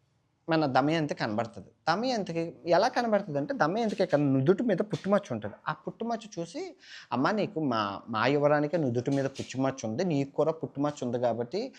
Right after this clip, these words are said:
కొంపతీసి నువ్వే నా దమయంతివి?" అంటే, "అవునండి, నేను దమయంతిని" అంటారు. మీ నాన్నగారు చాలా కంగారు పడుతున్నారమ్మా, మొన్నే తెలిసింది ఈ విషయం, మీరిద్దరు ఇలా అయ్యారని చాలా బాధపడుతున్నాడు. నేను అర్జెంటుగా తీసుకురమ్మన్నారు. ఆ, ఆ,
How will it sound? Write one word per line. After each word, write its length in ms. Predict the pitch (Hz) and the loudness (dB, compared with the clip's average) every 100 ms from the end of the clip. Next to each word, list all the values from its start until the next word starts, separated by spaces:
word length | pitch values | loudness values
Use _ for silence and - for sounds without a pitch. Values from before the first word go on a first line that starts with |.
| - _ | -20 _
కొంపతీసి 420 | 131 123 139 170 156 | 0 0 0 -4 -2
నువ్వే 220 | 123 143 | 0 2
నా 100 | 143 | 2
దమయంతివి?" 540 | 120 110 120 123 113 113 | 0 0 0 -2 -2 -4
అంటే, 180 | 113 | 0
"అవునండి, 400 | 170 120 110 107 | 0 0 -2 -2
నేను 180 | 131 127 | -2 -2
దమయంతిని" 580 | 104 104 110 107 104 135 | -4 -4 -6 -6 -4 -2
అంటారు. 300 | 147 90 90 - - - | -2 -4 -14 -20 -20 -4
మీ 60 | 135 | -2
నాన్నగారు 460 | 123 117 117 123 117 | 0 0 0 0 0
చాలా 180 | 117 117 | 0 0
కంగారు 360 | 120 120 120 127 | 0 0 0 0
పడుతున్నారమ్మా, 580 | 131 - 123 113 110 123 | -2 -4 -6 -4 -4 -2
మొన్నే 360 | 113 113 127 | -2 0 2
తెలిసింది 500 | 135 123 131 120 123 | 2 -2 -4 -4 -2
ఈ 40 | 117 | -2
విషయం, 680 | 107 - 117 117 156 214 - _ - | -4 -6 -4 -2 -2 -4 -10 _ -4
మీరిద్దరు 440 | 123 113 104 113 123 | 0 0 0 -4 0
ఇలా 120 | 113 | 0
అయ్యారని 540 | 104 101 117 107 104 104 | 0 0 0 0 -4 -6
చాలా 280 | 101 90 123 | -6 0 2
బాధపడుతున్నాడు. 760 | 151 120 113 123 - 117 147 208 | 2 2 0 -6 -6 -8 -8 -6
నేను 200 | 147 110 | -6 -6
అర్జెంటుగా 380 | 92 123 135 135 | -4 -4 -2 -4
తీసుకురమ్మన్నారు. 920 | 120 - 123 113 110 107 104 170 233 - - - | -6 -4 -4 -2 -4 -4 -4 -4 -6 -12 -20 -6
ఆ, 160 | 214 370 - | -4 -4 -8
ఆ, 200 | 127 117 | -4 -4